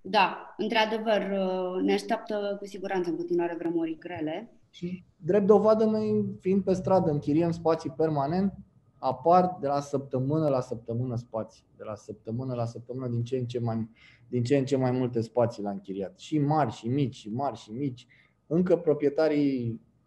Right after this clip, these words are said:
Speaker 2: nu înțeleg
Speaker 1: Încă.
Speaker 2: fenomenul și țin chiriile sus,
Speaker 1: Da.
Speaker 2: dar, uh,
Speaker 1: Va
Speaker 2: sunt
Speaker 1: urma probabil o
Speaker 2: foarte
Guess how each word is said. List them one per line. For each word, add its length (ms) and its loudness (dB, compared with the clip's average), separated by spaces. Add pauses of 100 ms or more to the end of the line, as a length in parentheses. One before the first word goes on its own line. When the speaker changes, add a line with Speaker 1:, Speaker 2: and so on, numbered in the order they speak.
(720)
Speaker 2:
nu 120 -10
înțeleg 360 0
Speaker 1:
Încă. 160 -4 (100)
Speaker 2:
fenomenul 500 -2
și 220 -14
țin 280 -10
chiriile 440 -2
sus, 320 -2 (460)
Speaker 1:
Da. 160 -18 (160)
Speaker 2:
dar, 220 6
uh, 1040 6 (1160)
Speaker 1:
Va 140 0
Speaker 2:
sunt 120 6
Speaker 1:
urma 200 8
probabil 360 6
o 40 10
Speaker 2:
foarte 180 4